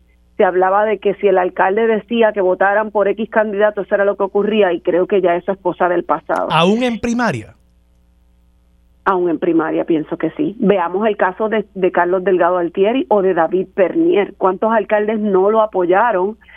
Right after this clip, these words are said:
Speaker 1: El más reciente, Delgado Altieri. Y si miran, los alcaldes, cuando, eh, he escuchado y hablado con alcaldes que me han dicho, "Yo lo apoyé públicamente,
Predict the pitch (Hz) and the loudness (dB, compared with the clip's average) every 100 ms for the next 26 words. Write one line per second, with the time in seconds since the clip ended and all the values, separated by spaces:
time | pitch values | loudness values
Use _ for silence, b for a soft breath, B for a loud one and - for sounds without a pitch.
0 | B B B 190 180 185 202 196 208 190 | B B B 0 0 0 -2 0 -2 0
1 | 202 196 185 185 185 185 220 233 269 233 | 0 2 2 2 0 0 -2 0 0 -2
2 | 208 196 - 185 175 185 302 262 190 247 | -4 -4 0 2 4 2 4 2 0 -4
3 | 269 - 190 180 175 180 185 180 220 - | -6 -2 2 2 2 0 0 0 -2 0
4 | 226 208 208 190 - 190 - - - - | 0 0 -2 -2 -2 -2 -2 -4 -4 -2
5 | - - 240 226 233 247 196 b b b | -4 -2 -2 0 0 -2 -4 b b b
6 | 202 190 190 196 226 240 214 185 170 - | -2 0 2 0 0 -2 0 0 -2 0
7 | 214 247 185 185 190 190 190 220 240 - | 0 0 -4 -2 0 2 0 0 -2 0
8 | 196 180 _ b _ 147 185 175 202 220 | -2 -2 _ b _ 0 2 4 2 2
9 | 226 190 285 302 247 208 - 190 269 285 | 0 0 0 0 0 0 0 0 -4 -4
10 | 180 | -6